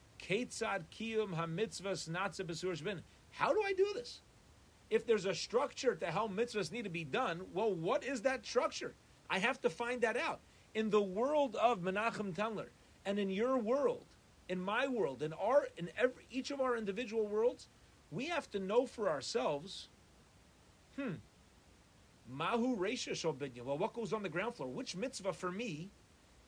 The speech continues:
is the foundation? Ma hahemshich. And then what's, which mitzvahs are like the middle floors? Ma tachlis shel kol binyan mitzvah.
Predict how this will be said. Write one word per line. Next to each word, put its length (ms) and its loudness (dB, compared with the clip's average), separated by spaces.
is 160 0
the 100 -2
foundation? 600 -2
Ma 280 0
hahemshich. 540 0
And 140 -2
then 140 0
what's, 300 -2
which 240 -4
mitzvahs 360 -4
are 80 0
like 200 -2
the 80 -2
middle 280 2
floors? 400 -10
Ma 220 -2
tachlis 420 0
shel 140 -4
kol 180 -2
binyan 140 -2
mitzvah. 220 -4